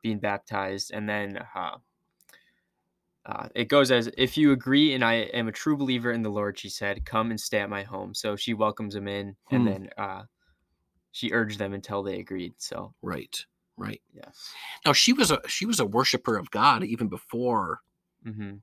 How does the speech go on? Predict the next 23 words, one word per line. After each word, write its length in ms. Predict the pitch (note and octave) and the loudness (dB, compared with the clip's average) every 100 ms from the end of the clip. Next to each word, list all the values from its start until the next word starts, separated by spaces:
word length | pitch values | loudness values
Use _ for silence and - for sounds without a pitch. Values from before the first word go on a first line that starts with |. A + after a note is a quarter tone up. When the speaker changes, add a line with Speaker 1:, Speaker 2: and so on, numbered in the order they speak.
| _ _ - | _ _ -8
Speaker 2:
right? 280 | G#2+ - - _ | -4 -4 -6 _
Before 260 | - - G2+ | -10 -2 -4
Paul 300 | - A2 A2 | -2 -4 -4
came 220 | - A2+ | -2 -2
into 160 | A2+ A#2 | -2 -2
her 80 | |
life, 260 | A2+ C#3 - | -2 -2 -4
'cause 200 | A2 - | -4 -4
in 60 | G#2+ | 0
verse, 920 | A2+ A2 - - - - - - - | 0 0 -2 -6 -8 -10 -12 -14 -10
uh, 340 | A2+ A2 G#2 G2 | -8 -4 -4 -4
fourteen, 580 | - A#2+ A#2+ - C3+ | -2 0 0 0 2
I 60 | D3 | 2
think, 460 | C#3+ D#3+ A3 - _ _ _ _ _ _ _ _ _ - - - | 0 -4 -4 -10 _ _ _ _ _ _ _ _ _ -20 -16 2
it 60 | |
says 120 | C#3 B2 | 4 6
Speaker 1:
Yep. 60 | |
Speaker 2:
she 80 | C3 | 8
was 240 | A#2+ E3+ | 10 10
a 60 | A3 | 12
worshiper 420 | G#3+ G3+ - G#3+ | 10 10 8 8
of 80 | F#3+ | 8
God. 420 | E3 A2 A2+ E3+ | 6 4 0 -4